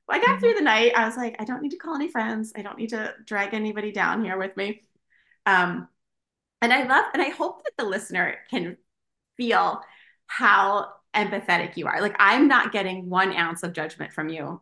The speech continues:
Speaker 1: And I'm sure the women that you work with are feeling that too. Um, that's one of the things that I'm immediately loving about you. Um, 'cause I do think that we have enough shame,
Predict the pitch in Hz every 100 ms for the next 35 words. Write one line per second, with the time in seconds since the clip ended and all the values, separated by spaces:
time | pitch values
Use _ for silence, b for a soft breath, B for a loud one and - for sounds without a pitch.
0 | - 185 190 214 - 190 180 175 - -
1 | 180 175 180 175 175 - 165 165 170 104
2 | 175 - _ _ - 170 - 180 160 156
3 | 147 147 - 160 110 175 _ b b b
4 | - 180 170 160 - - 185 - - _
5 | - 190 190 170 - 170 170 - 165 -
6 | - 180 175 175 190 170 165 175 180 175
7 | 156 151 151 - 156 156 - b b b
8 | - 185 170 156 170 170 _ _ _ _
9 | _ - 233 233 220 - 233 233 196 190
10 | - _ _ _ _ _ _ - - 226
11 | 247 311 269 175 190 - 220 214 220 233
12 | 240